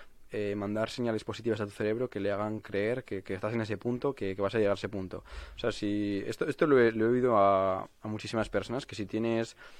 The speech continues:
eh, X ventas, tienes que pensar como alguien que tiene X más uno para llegar a ese X más uno. Si sigues pensando como una persona que tiene X, nunca vas a llegar a X más uno,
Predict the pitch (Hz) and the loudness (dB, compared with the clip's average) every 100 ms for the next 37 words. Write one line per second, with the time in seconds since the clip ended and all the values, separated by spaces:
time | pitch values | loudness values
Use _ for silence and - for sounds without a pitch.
0 | - - 110 107 127 120 110 117 135 143 | -12 -2 0 2 0 0 2 2 2 -2
1 | 127 - 120 117 113 117 117 131 117 113 | -4 -4 -4 -2 0 2 2 2 0 0
2 | 131 - - 131 101 - 113 98 - - | 0 -4 -4 -2 -2 -2 -4 -4 -6 -16
3 | - - 107 101 101 113 113 123 107 107 | -18 0 4 6 6 6 4 2 -4 -4
4 | 107 113 - 87 - 110 113 113 117 110 | -4 -4 -6 -6 -8 -8 -6 -4 -4 -2
5 | 117 110 107 113 107 107 107 110 117 139 | -2 -2 -2 -2 -2 -2 -2 -2 -4 -8
6 | - 120 120 107 98 98 95 95 98 95 | -6 -2 0 0 0 -2 -2 -4 -8 -8
7 | 95 87 | -10 -14